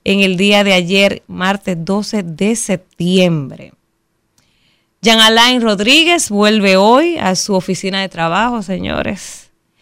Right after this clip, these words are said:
Una burla cuando uno ve que este señor manda hasta una nota de prensa para decir que está trabajando feliz.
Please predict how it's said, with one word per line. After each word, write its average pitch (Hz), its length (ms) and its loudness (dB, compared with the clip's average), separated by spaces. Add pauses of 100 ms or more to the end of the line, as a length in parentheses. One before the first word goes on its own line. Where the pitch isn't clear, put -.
(640)
Una 185 200 -2
burla 190 340 0
cuando 170 240 -2
uno 180 140 -2
ve 190 120 2
que 180 60 -4
este 185 180 -4
señor 180 300 -4
manda 180 240 -4
hasta 185 140 -4
una 180 120 -2
nota 180 200 -4
de 175 80 -2
prensa 175 340 -6
para 165 200 -2
decir 170 220 -6
que 180 80 -6
está 175 200 -4
trabajando 170 540 -2
feliz. - 1000 -4